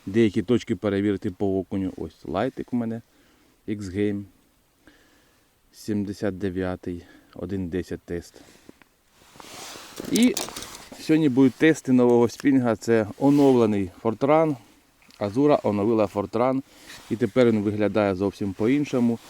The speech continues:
Зовсім інші характеристики і вага. Ну, я пізніше про це все розкажу.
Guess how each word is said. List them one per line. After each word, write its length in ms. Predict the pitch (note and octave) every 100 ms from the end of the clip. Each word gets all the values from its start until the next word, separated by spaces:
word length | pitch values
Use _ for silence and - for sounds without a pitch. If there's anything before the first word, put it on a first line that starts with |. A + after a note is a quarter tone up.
| - - - - - G#2
Зовсім 400 | C3+ A2 A#2+ A#2+ C3+
інші 380 | C3+ B2+ G#2+ F#2+
характеристики 1080 | B2+ B2 - C3 C#3 D#3+ - C3 B2 A#2 - -
і 140 | B2
вага. 380 | A#2 C3+ E3+ D3
Ну, 80 | D3+
я 200 | F3 A#2 F#2 - - -
пізніше 420 | - A#2 D#3 B2 G2
про 180 | G#2+
це 140 | - B2+
все 180 | - G2+
розкажу. 420 | G2 G#2 F#2